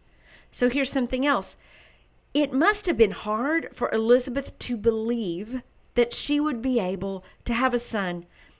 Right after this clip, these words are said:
much less after being barren all those years. But when she,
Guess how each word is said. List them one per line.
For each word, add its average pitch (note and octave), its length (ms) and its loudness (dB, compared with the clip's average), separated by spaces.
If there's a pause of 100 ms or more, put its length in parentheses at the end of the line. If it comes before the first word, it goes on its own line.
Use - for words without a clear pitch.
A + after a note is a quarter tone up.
(220)
much D#4+ 400 0
less E4+ 260 4
after D4 240 2
being G3 280 0
barren A#3+ 440 2
all C#4 120 0
those C4+ 240 0
years. C4+ 260 2
But G3+ 300 -2
when G#3 200 -4
she, F4+ 280 -4